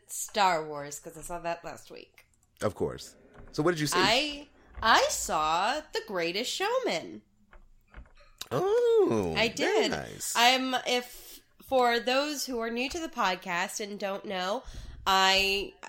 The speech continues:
Speaker 1: have a B A in musical theater. I am a musical enthusiast. I do musicals myself. And this is a musical. I was excited about seeing it. <laughs> Musicals, Hugh Jackman.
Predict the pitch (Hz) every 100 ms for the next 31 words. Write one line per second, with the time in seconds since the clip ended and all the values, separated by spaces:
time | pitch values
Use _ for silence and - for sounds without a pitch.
0 | - 185 180 185 185 175 165 165 165 175
1 | 170 160 180 247 247 185 175 156 170 170
2 | - 165 165 202 262 196 156 160 156 156
3 | 156 - 160 160 160 175 175 185 233 339
4 | 185 156 165 156 156 - 170 165 190 202
5 | - 277 370 - - - _ - 330 359
6 | 370 392 403 403 466 466 480 190 165 -
7 | _ 427 466 480 494 - 523 587 415 202
8 | 175 - - 202 170 147 135 - - -
9 | - - - 269 311 330 339 359 349 -
10 | _ _ - 339 - 349 349 349 381 359